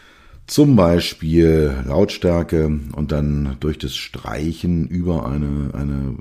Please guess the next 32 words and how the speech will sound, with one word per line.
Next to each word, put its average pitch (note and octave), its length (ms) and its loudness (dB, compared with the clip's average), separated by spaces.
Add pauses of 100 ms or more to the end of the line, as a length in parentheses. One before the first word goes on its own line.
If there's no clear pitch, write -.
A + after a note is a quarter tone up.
(120)
smarte C#2 640 -6
Oberfläche, C#2+ 640 -4
eine C2+ 180 -6
Smart C2+ 360 -6
Surface, C#2+ 540 -8 (840)
eben G2 220 2
die A2+ 80 6
Lautstärke G2 580 2
einstellen - 440 -12
konnte. - 360 -14 (280)
Oder D#2 260 -4
halt D2 140 -4
die C2+ 80 -8
Temperatur C2+ 540 2
vorwählen E2 600 2
über C2+ 140 -2
ein C2 100 -4
anderes E2+ 400 -2
Glassteinchen C#2 880 -6
und C2+ 180 -8
dann C#2+ 240 -4 (840)
dort D2+ 320 -2
dann D2+ 140 0
die D2+ 120 0
Temperatur D2+ 760 -2
eben D2+ 160 -4
auch B1 140 -8
auf D2+ 160 -8
einer D2 220 -4
Oberfläche D2 640 -6 (160)
einstellen C2 480 -12
konnte. - 300 -16